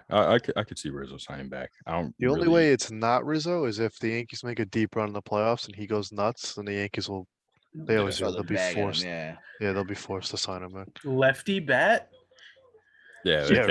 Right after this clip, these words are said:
Speaker 2: right.
Speaker 1: happen. You got a point,
Speaker 4: <laughs>
Speaker 1: Mike. He's,
Speaker 4: Ding,
Speaker 1: he's
Speaker 4: ding,
Speaker 1: going
Speaker 4: ding,
Speaker 1: back to
Speaker 4: ding,
Speaker 1: the
Speaker 4: ding,
Speaker 1: Cubs.
Speaker 4: ding, ding, ding.
Speaker 3: What about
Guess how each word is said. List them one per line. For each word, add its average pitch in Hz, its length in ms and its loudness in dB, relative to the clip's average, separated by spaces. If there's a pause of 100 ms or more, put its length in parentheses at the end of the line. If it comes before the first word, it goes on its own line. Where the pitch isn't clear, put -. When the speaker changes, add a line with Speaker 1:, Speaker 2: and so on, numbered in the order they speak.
Speaker 2:
right. 113 100 2
Speaker 1:
happen. 69 340 0
You 82 80 -4
got 85 140 2
a 76 60 -2
point, 82 260 0
Speaker 4:
<laughs> - 0 -
Speaker 1:
Mike. 65 220 -6 (200)
He's, 127 220 0
Speaker 4:
Ding, 147 80 -6
Speaker 1:
he's 156 160 2
Speaker 4:
ding, 156 80 4
Speaker 1:
going 151 80 2
Speaker 4:
ding, 156 100 2
Speaker 1:
back 151 80 0
to 160 60 0
Speaker 4:
ding, 156 80 0
Speaker 1:
the 160 120 -2
Speaker 4:
ding, 151 200 -2
Speaker 1:
Cubs. 156 160 -6
Speaker 4:
ding, 151 160 -8
ding, 151 280 -10
ding. 120 260 2
Speaker 3:
What 135 160 -2
about 147 600 0